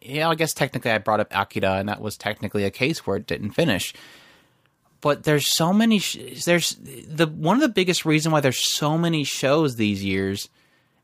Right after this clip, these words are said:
in the last, you know, say even pushing as far as fifteen to twenty years, why there's so many more shows now than ever before is because anime has become such a great way to advertise manga and light novels. And,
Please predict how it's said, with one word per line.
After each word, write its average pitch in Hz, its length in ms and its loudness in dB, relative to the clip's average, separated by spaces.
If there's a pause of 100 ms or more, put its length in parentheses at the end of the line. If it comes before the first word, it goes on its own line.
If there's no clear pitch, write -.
in 117 60 -4
the 117 60 0
last, 113 320 2
you 117 80 0
know, 95 340 -4 (500)
say 160 180 2
even 156 220 -2
pushing 156 300 0
as 143 120 -2
far 127 260 4
as 131 100 2
fifteen 123 340 -2
to 120 60 0
twenty 117 280 -2
years, 170 280 -6 (600)
why 127 180 0
there's 190 220 0
so 165 320 0
many 170 160 2
more 156 160 2
shows 139 420 0
now 123 140 2
than 117 180 -4
ever 117 200 -2
before 127 420 0
is 127 80 -2
because 120 380 -4
anime 127 240 0
has 196 180 0
become 117 380 -2
such - 200 -6
a 110 120 -2 (440)
great 120 400 0
way 107 200 2
to 98 120 -2
advertise 95 600 -2
manga 95 400 0
and 98 180 -4
light 101 180 -6
novels. - 480 -8 (1080)
And, 127 480 0